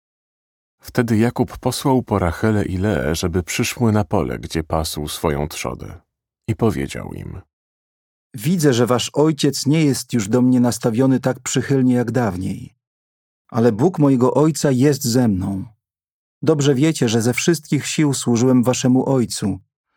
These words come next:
Speaker 2: a on próbował mnie oszukać i dziesięć razy zmieniał moją zapłatę. Jednak Bóg nie pozwolił mnie skrzywdzić.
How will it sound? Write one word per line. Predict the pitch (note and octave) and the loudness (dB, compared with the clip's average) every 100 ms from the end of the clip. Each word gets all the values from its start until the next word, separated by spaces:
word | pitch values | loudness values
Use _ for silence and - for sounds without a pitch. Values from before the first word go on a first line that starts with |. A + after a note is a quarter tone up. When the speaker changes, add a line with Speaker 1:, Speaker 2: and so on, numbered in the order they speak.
| _ - | _ -2
Speaker 2:
a | B2 | 0
on | E3 G3+ | 2 2
próbował | - D3+ F3+ F3+ | 2 2 2 2
mnie | E3 D#3+ | 2 0
oszukać | D3 D3 - G3+ F#3+ D3 D#3+ | 0 0 0 0 0 0 -2
i | C3+ | -2
dziesięć | D3+ A3+ F#3 E3 - | 0 2 2 2 2
razy | F3+ G#3 F#3 | 2 4 4
zmieniał | C3+ D3+ A3+ G#3+ G3 | 4 4 6 6 6
moją | F3+ F#3 F#3 | 6 4 4
zapłatę. | E3 D3+ D#3+ G#2+ - G2 - _ _ _ _ _ _ _ _ | 2 2 0 0 -4 -10 -12 _ _ _ _ _ _ _ _
Jednak | A#2+ C3 C3 G#2 | 0 4 2 0
Bóg | G2 E3+ F#3 | 0 -2 2
nie | D3+ D3+ | 0 2
pozwolił | D3 A#2 B2+ D3+ B2+ | 2 2 2 4 4
mnie | A2 G#2 | 4 0
skrzywdzić. | - - A2 F#2 F2+ - - - | -4 -6 -6 -6 -8 -10 -12 -14